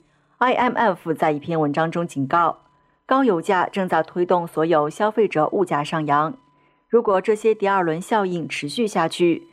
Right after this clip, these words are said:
可能会导致薪资物价螺旋上升。央行官员应该对此坚定地做出反应。I M F援引一项针对三十九个欧洲国家的研究称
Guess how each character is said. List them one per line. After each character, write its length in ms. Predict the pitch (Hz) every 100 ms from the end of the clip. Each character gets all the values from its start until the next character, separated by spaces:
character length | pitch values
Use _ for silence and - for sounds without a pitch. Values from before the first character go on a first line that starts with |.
| _
可 140 | - 202
能 180 | 196 226
会 140 | 254
导 200 | 180 143
致 300 | 139 214 202
薪 240 | - 240 233
资 220 | 233 233
物 180 | 240 190
价 240 | 190 156 -
螺 140 | 156
旋 200 | 170 143
上 200 | 147 160
升。 320 | - 175 180 - _ _ -
央 160 | 269
行 220 | 269 202 175
官 180 | 208
员 280 | 214 165 175
应 160 | - 202
该 180 | 208 208
对 200 | 214 208
此 300 | - - 156
坚 200 | 147 226
定 220 | 240 226
地 220 | 165 156 -
做 140 | 165
出 180 | 156 160
反 240 | 156 147
应。 240 | 175 170 - _ _ _ _
I 140 | 247 262
M 220 | 254 233
F 280 | 247 202 180
援 280 | 165 165
引 200 | 180 165
一 60 | 156
项 300 | 160 190 170
针 180 | 180 175
对 180 | 180 170
三 200 | 185 208
十 100 | 208
九 180 | 175
个 140 | 143 180
欧 200 | - 214
洲 160 | 214 233
国 180 | 233 143
家 220 | 170 175
的 140 | 160
研 200 | 147 143
究 160 | 143 165
称 340 | 165 180 175